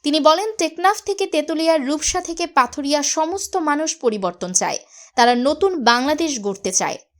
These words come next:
সকালে হবিগঞ্জের স্থানীয় নিউ ফিল্ড মাঠে আয়োজিত নির্বাচনী সমাবেশে বক্তব্য দেন জামায়াত ইসলামীর আমির। সেখানে তিনি বলেছেন, ক্ষমতায় গেলে আইন সকলের জন্য সমান হবে, বিচার টাকার কাছে বিক্রি হবে না, সবাই ন্যায় বিচার পাবে।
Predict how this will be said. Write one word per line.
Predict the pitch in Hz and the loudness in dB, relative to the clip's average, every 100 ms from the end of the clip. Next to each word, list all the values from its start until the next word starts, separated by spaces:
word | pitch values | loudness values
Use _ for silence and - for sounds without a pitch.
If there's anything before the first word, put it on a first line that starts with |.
| _ _ | _ _
সকালে | - 330 311 370 427 | -2 0 4 2 2
হবিগঞ্জের | 359 277 277 302 302 339 311 | 2 0 2 2 2 0 0
স্থানীয় | 254 285 285 302 | -2 -2 0 0
নিউ | 294 262 330 381 - | 0 0 -2 -4 -2
ফিল্ড | 320 330 302 | -2 -2 -4
মাঠে | 233 233 - 381 | -2 0 0 2
আয়োজিত | 311 247 247 269 | 2 0 -2 -6
নির্বাচনী | 277 233 233 240 254 254 | -4 0 0 0 -2 -4
সমাবেশে | - 330 339 233 - 185 180 - - 220 | -4 -2 -2 -2 -2 -2 -4 -12 -16 -2
বক্তব্য | 240 254 226 240 | 0 2 2 4
দেন | 240 311 381 | 2 0 0
জামায়াত | 285 269 294 311 | 0 0 -2 -4
ইসলামীর | 285 269 240 226 - | -2 -2 0 -2 -2
আমির। | 196 170 - - - - - | -2 -4 -10 -16 -20 -20 -10
সেখানে | - 330 339 415 | -4 -2 0 -2
তিনি | 440 381 | -2 -2
বলেছেন, | 320 339 349 381 440 | 2 2 2 0 -2
ক্ষমতায় | 330 285 277 294 | 0 0 2 -2
গেলে | 269 294 339 381 | 0 0 2 2
আইন | 262 262 269 | 2 0 0
সকলের | 269 - 330 - 190 180 | -2 0 0 0 -4 -2
জন্য | 247 190 196 | -4 -4 -4
সমান | - 240 202 | -4 -2 -4
হবে, | 185 185 165 - - _ _ | -4 -4 -4 -8 -20 _ _
বিচার | 214 294 302 370 392 | -2 2 4 4 4
টাকার | 311 294 359 | 2 4 -2
কাছে | 370 226 - | 2 0 0
বিক্রি | 190 269 285 247 | 0 -2 -2 -6
হবে | 185 175 180 | -4 -6 -2
না, | 254 440 - - | -2 -2 -8 -16
সবাই | - 269 262 254 | 2 2 4 2
ন্যায় | 240 254 320 | 2 0 0
বিচার | 220 190 190 | -2 0 0
পাবে। | 180 185 180 | -2 -2 -4